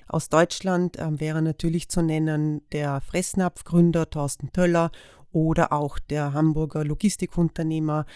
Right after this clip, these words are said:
Klaus Maria Kühne. Also er konnte da eigentlich schon eine Wirtschaftsprominenz mit seinem Geschäftsstil überzeugen und er konnte vor allem auch die Banken überzeugen. Die haben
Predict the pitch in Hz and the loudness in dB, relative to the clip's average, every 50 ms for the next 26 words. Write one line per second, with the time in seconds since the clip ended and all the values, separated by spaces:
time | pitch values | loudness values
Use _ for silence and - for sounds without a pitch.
0 | - - - - - - - 151 147 151 156 - - - - - - _ - - | -20 -20 -20 -16 -8 0 2 4 4 4 4 2 -2 -6 -8 -12 -18 _ 0 4
1 | 170 156 160 160 160 151 143 135 135 - - - 190 185 190 180 165 160 160 147 | 6 6 6 6 4 2 2 0 -2 4 6 8 8 8 8 8 8 8 6 4
2 | - - - - - 165 - 180 170 - - 185 180 214 254 262 - 208 160 - | 0 -6 -4 -2 0 2 2 2 2 4 4 6 8 6 6 6 4 0 -4 -2
3 | 135 135 143 165 202 220 - _ - - 175 180 214 202 - 202 208 196 - - | -2 0 0 0 0 0 -2 _ -4 -2 0 0 0 0 0 -2 -4 -2 -4 -2
4 | - - 190 202 220 202 190 185 175 175 175 170 156 151 208 233 - - - 196 | 0 2 2 2 2 0 -2 -2 0 0 0 0 2 2 2 2 2 -2 -6 -6
5 | - - - - - 180 175 180 180 170 170 165 165 170 - - - - - - | -6 -8 -8 -4 -2 -2 0 0 0 0 0 0 0 0 0 -2 -2 -4 -10 -20
6 | - - - - 196 233 247 - - - - - - _ _ _ _ _ - - | -20 -4 4 8 8 8 8 6 0 -12 -12 -12 -16 _ _ _ _ _ -6 -2
7 | - - 185 170 170 185 208 208 208 202 - 185 - - 175 175 - - - - | 2 4 6 6 6 6 6 4 2 2 -2 -4 -4 -2 -2 -2 -4 -4 -4 -2
8 | - - - - - - - - 190 190 185 185 196 196 202 196 190 - - - | -4 -4 -4 -6 -6 -6 -4 0 0 2 4 6 6 6 6 4 0 -4 -10 -18
9 | _ - - 175 156 160 151 - - - 143 131 135 147 139 208 240 294 311 302 | _ -6 -4 0 2 2 0 0 -2 -2 -2 -2 -2 -2 -2 -2 -2 -2 -2 -4
10 | - _ _ _ - - 185 196 185 180 175 - 180 180 180 180 190 - - 185 | -8 _ _ _ -6 -2 0 0 0 0 0 0 0 0 0 -2 -6 -6 -4 -4
11 | 160 151 147 151 180 214 226 233 247 - - _ - - - 190 185 - - - | -2 0 0 0 2 4 4 2 2 0 -4 _ -6 -2 0 2 2 2 0 -2
12 | 196 180 - - 135 156 180 202 - - - 165 160 151 131 - - - - - | -4 -6 -2 0 2 2 2 0 0 -2 0 0 0 2 0 -4 -8 -16 -10 -8
13 | - - - 151 - - - 139 139 135 135 147 139 147 156 139 143 143 143 165 | -4 -2 0 -2 -2 -2 -4 -4 -4 -4 -4 -6 -6 -6 -6 -4 -2 0 0 2
14 | 190 220 240 247 262 262 | 4 4 6 6 6 4